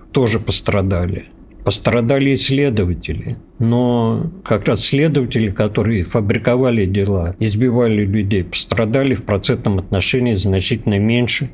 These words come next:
чем, допустим, начальники отделов или отделений. Многие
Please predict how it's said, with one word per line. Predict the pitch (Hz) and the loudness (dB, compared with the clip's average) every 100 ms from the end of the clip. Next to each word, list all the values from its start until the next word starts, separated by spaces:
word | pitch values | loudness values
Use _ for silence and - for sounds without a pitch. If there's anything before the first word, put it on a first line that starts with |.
| - | -6
чем, | - 113 101 | -2 0 0
допустим, | 98 120 107 - 101 98 | 0 -2 -4 -4 -4 0
начальники | 110 107 123 113 104 113 | 0 2 2 2 0 0
отделов | 107 95 107 87 95 - - - | 0 0 0 0 -4 -10 -20 -4
или | 110 107 | 0 2
отделений. | 104 95 107 101 87 82 78 - - - - - - | 2 2 2 2 0 -2 -6 -14 -20 -20 -20 -10 -2
Многие | 117 135 143 156 147 151 147 | 2 2 2 2 2 2 0